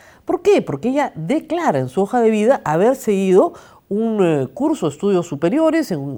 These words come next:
un instituto técnico de alas peruanas. Ella señalaba haber estudiado administración de negocios internacionales. Eh, la impugnación señalaba que esto era falso. El Jurado Nacional de Elecciones no se pronuncia sobre esta materia,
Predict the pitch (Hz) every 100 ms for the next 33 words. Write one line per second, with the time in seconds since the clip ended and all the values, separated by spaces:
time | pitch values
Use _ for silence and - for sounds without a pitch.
0 | 139 165 160 151 156 165 156 151 214 214
1 | 156 139 156 175 - 302 349 311 359 392
2 | - - - _ - 175 196 208 - -
3 | - 143 139 170 247 208 160 190 - 143
4 | - 165 196 208 160 156 151 135 139 135
5 | 180 185 139 135 135 151 - - 139 135
6 | 120 110 - 104 80 - - - - -
7 | - - _ _ - 127 123 143 143 160
8 | 151 147 - 202 254 285 175 175 190 151
9 | - 170 170 _ - - 151 - - -
10 | - _ _ - - - - 170 - 190
11 | 254 254 202 208 254 233 - 285 302 226
12 | 190 359 - - 175 226 269 277 190 175
13 | 247 339 226 - 165 180 135 156 - 233
14 | 240 240 233 226